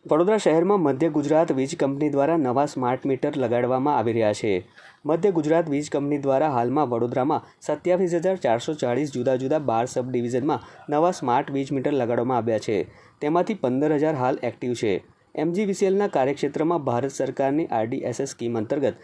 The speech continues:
જાન્યુઆરી મહિનાથી સ્માર્ટ મીટર લગાડવાનું શરૂ કરવામાં આવ્યું હતું.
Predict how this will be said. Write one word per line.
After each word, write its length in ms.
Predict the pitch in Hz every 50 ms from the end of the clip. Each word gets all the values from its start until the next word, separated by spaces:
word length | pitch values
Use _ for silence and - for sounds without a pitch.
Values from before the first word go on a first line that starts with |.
| - - - _ -
જાન્યુઆરી 420 | 147 147 151 175 190 196 190 208
મહિનાથી 440 | 190 156 131 127 135 139 143 170 190
સ્માર્ટ 360 | 185 - 147 123 123 139 -
મીટર 180 | 143 135 165 156
લગાડવાનું 480 | 147 135 117 123 123 123 127 131 151
શરૂ 240 | 151 - 117 113 123
કરવામાં 320 | 117 131 123 123 127 127 117
આવ્યું 220 | 101 110 117 113
હતું. 280 | - - 104 90 80